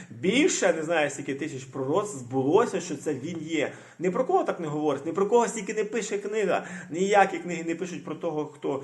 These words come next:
є Ісус Христос. А як про Ісуса Христа пишуть? Про інших так не пише. Про, про мене не пишуть стільки. Про других людей стільки не пишуть. Які б людина, яка не видатна не була би. А про Ісуса пишеться.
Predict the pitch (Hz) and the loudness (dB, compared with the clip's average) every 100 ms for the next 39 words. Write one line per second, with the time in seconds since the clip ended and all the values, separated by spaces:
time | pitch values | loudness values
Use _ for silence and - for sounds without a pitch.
0 | 143 131 139 131 143 - 135 - 160 127 | -8 -2 0 0 -4 -10 -10 -6 -2 0
1 | - - - _ _ - - - - - | -2 -12 -20 _ _ -20 -20 -20 -20 -12
2 | - 131 139 139 139 160 330 202 175 165 | 0 2 2 0 -6 -6 -8 -8 -6 -4
3 | 156 339 - 120 - - _ - - 208 | -4 -6 -8 -10 -14 -20 _ -2 -2 0
4 | 285 415 285 165 - - - 151 185 185 | -2 0 -2 -4 -6 -8 -4 -2 -2 -6
5 | 339 220 - - - _ _ _ _ _ | -4 -6 -6 -12 -14 _ _ _ _ _
6 | - 196 185 - - - - - _ _ | -2 6 6 6 -8 -20 -20 -20 _ _
7 | _ _ _ _ _ _ 156 170 202 196 | _ _ _ _ _ _ 4 6 6 6
8 | 185 190 - - - - - - _ _ | 4 0 -4 -12 -16 -18 -20 -20 _ _
9 | _ _ 151 165 139 214 185 143 135 139 | _ _ 2 4 4 0 0 0 0 -2
10 | 143 156 165 190 143 123 151 180 180 180 | -8 -8 -2 -2 -2 -8 -6 -4 -2 0
11 | 175 175 170 175 170 170 180 175 127 98 | 0 -2 -2 -4 -4 -4 -4 -2 -2 -4
12 | - - _ _ - 131 - 120 - - | -12 -18 _ _ -8 -6 -4 -4 -6 -12
13 | - - - - - | -10 -10 -10 -12 -18